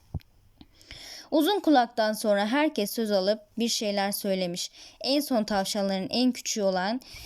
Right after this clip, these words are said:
kepçe kulak sormuş. Tavşan kardeş,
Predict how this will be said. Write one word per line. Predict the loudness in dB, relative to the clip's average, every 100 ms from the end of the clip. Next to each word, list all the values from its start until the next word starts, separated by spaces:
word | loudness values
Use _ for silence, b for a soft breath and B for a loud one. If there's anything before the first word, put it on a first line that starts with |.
| B B
kepçe | -2 0 -2
kulak | -2 0 0 0
sormuş. | 0 2 4 4 0 -2 -6 -12 -20 B B B B B B B
Tavşan | 4 6 4 -2 0
kardeş, | 4 4 4 0